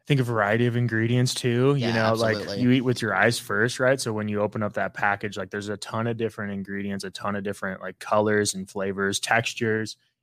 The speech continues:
Speaker 1: you know, that's super important for us.
Speaker 2: Yeah, top to
Speaker 1: Um,
Speaker 2: bottom, when we're planning these menus, we think, like, you know, uh, what's going in, and as far as, like, the texture, the flavor, and, yeah, how's it all gonna come together in the end for the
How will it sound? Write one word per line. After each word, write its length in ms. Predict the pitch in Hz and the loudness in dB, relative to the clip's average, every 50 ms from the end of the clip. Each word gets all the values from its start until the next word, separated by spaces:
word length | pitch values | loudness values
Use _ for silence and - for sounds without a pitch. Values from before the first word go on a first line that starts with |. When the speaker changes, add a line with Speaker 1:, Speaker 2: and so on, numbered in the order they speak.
| _ | _
Speaker 1:
you 40 | _ 98 | _ -10
know, 100 | 95 92 | -8 -2
that's 240 | 92 95 110 - | 0 0 2 2
super 260 | - - 123 - - 127 | 0 -2 -4 -4 -4 -6
important 460 | 120 120 - 123 117 - 131 123 - | -6 -6 -6 -6 -6 -8 -10 -12 -10
for 180 | - 127 123 | -8 -4 -2
us. 340 | 120 123 127 123 - - - _ _ | 0 0 -2 -2 -6 -10 -14 _ _
Speaker 2:
Yeah, 240 | - 101 92 90 85 | -2 -2 0 0 -2
top 420 | 98 104 101 98 95 98 123 135 - | -4 -6 -6 -4 -2 0 0 0 0
to 40 | 131 | 0
Speaker 1:
Um, 40 | |
Speaker 2:
bottom, 240 | 107 95 107 110 107 101 | 2 2 2 2 0 0
when 100 | 95 104 | -2 -4
we're 100 | - 98 | -4 -6
planning 300 | - 101 98 101 98 90 | -6 -6 -6 -6 -6 -8
these 160 | 87 92 - | -10 -10 -10
menus, 340 | 90 98 98 92 90 85 90 | -8 -6 -6 -6 -8 -8 -8
we 100 | 92 92 | -10 -10
think, 240 | - 98 95 - - | -8 -8 -10 -8 -6
like, 220 | 92 98 95 - _ _ _ _ _ _ _ _ _ | -8 -8 -8 -10 _ _ _ _ _ _ _ _ _
you 80 | 90 | -18
know, 280 | 82 80 82 82 95 - _ _ _ _ - | -16 -16 -16 -16 -18 -20 _ _ _ _ -6
uh, 360 | 92 87 90 85 85 85 78 - _ _ _ _ _ _ _ | -6 -4 -4 -4 -6 -8 -10 -12 _ _ _ _ _ _ _
what's 200 | 104 104 101 - | -2 -2 0 2
going 240 | - 101 95 95 101 | 2 2 2 2 2
in, 120 | 101 98 | 0 0
and 100 | 95 92 | 0 -2
as 120 | 90 87 - | -2 -4 -2
far 160 | - 92 90 | 0 0 0
as, 120 | 90 87 87 | 0 -2 -4
like, 120 | 87 - - | -8 -12 -10
the 60 | - | -4
texture, 640 | - - 127 123 - - 123 117 104 101 98 - - _ _ _ _ _ _ | 0 0 0 0 0 -2 0 0 0 0 -4 -6 -12 _ _ _ _ _ _
the 80 | - 98 | -16 -12
flavor, 580 | - - 104 98 98 92 98 95 95 90 92 - _ _ _ _ _ _ _ _ _ _ | -4 -2 0 2 2 2 0 0 -2 -4 -6 -10 _ _ _ _ _ _ _ _ _ _
and, 380 | - 87 80 82 73 67 85 101 _ _ _ _ _ _ _ _ _ _ | -14 -12 -10 -10 -12 -14 -18 -20 _ _ _ _ _ _ _ _ _ _
yeah, 120 | 104 101 - | -12 -12 -10
how's 260 | - - 98 98 90 | -4 -2 0 0 2
it 80 | 95 87 | 0 0
all 120 | 87 90 | -2 -2
gonna 160 | 87 85 85 - | -4 -6 -8 -6
come 160 | - 90 85 | -6 -6 -6
together 360 | 90 - 87 85 82 82 80 | -4 -4 -2 -4 -2 -4 -6
in 100 | 82 85 | -6 -8
the 120 | 87 85 | -8 -10
end 200 | 85 - - - | -10 -12 -14 -16
for 100 | - 87 | -14 -12
the 280 | 78 65 67 76 67 | -10 -8 -8 -10 -10